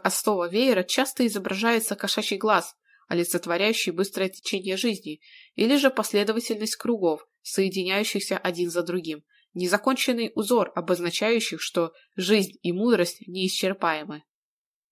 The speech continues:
Существует чрезвычайно приятная легенда о японском веере, и в ней не фигурирует ни войны, ни глубокий философский смысл. Хотя история японского веера весьма разнообразна,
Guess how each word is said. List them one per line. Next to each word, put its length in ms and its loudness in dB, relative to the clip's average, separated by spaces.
Существует 600 4
чрезвычайно 760 2
приятная 600 2
легенда 500 2
о 20 2
японском 580 -2
веере, 460 2
и 120 0
в 60 0
ней 280 0
не 140 -4
фигурирует 720 4
ни 120 0
войны, 560 -2
ни 140 -2
глубокий 500 0
философский 600 0
смысл. 540 -4
Хотя 320 2
история 460 4
японского 600 -2
веера 380 2
весьма 340 -2
разнообразна, 800 -2